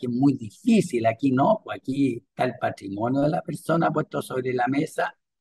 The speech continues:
si es que la, la, los consejeros no siguen su, su, su mandato. Entonces,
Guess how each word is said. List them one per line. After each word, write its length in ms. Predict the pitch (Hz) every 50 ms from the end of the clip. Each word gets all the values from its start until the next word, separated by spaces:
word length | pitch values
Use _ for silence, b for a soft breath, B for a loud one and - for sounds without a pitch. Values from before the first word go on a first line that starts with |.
| _ _ _
si 180 | _ - - 143
es 100 | 135 -
que 140 | - 147 147
la, 260 | 139 131 123 117 139 -
la, 220 | 120 - - 131 123
los 160 | 123 120 - - _
consejeros 960 | - 120 117 110 - 113 - - - - 139 156 151 160 170 175 175 165 - - _ _ _ _ _ _ _ _
no 160 | 139 135 131
siguen 360 | 117 - 143 135 139 139 131
su, 200 | - - 120 117 - _ _ _ _ - _ _ _ _ _ _ _ _ _ _
su, 140 | _ - _ _ _ _
su 120 | 110 104
mandato. 600 | 101 95 98 98 107 143 208 - - - - 110 110
Entonces, 680 | 107 - - 123 123 113 117 - - 120 117 113 117